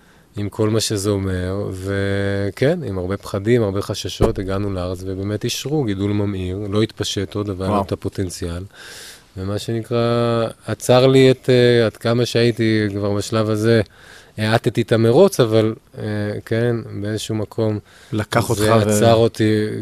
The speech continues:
Speaker 1: הכניס אותי עוד יותר לעומק ב-, ברובד של המסע שלי, כדי לחפש תשובות, איך,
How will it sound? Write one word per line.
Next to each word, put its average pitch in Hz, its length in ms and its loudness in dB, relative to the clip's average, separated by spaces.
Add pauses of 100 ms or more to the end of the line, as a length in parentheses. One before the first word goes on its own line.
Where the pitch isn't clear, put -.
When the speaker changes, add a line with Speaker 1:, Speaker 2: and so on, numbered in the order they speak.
(320)
Speaker 1:
הכניס 117 320 -4
אותי 120 180 -2
עוד 117 180 4
יותר 110 240 2
לעומק 104 600 -2
ב-, 98 140 -4
ברובד 95 520 -6
של 95 160 -6
המסע 95 340 -2
שלי, 101 260 -6
כדי 98 240 -6
לחפש 107 500 -6
תשובות, 123 420 -4
איך, - 240 -6